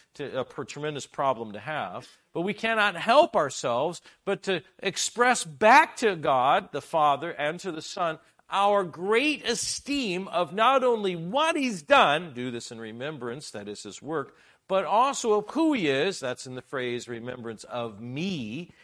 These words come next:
And as a result, we express to God at that moment worship.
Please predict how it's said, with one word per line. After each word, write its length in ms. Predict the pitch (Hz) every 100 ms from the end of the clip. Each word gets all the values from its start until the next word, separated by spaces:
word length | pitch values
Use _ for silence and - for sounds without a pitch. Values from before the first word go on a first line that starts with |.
| _
And 180 | 180 185
as 160 | 185
a 80 | 165
result, 540 | 175 196 - 277 254 175
we 320 | 233 240 - -
express 600 | 208 - - 262 320 -
to 120 | 277
God 240 | 208 190
at 220 | 202 247 277
that 180 | 277
moment 560 | 277 302 349 262 170 180 _ _
worship. 920 | 143 180 262 320 302 - 262 175 -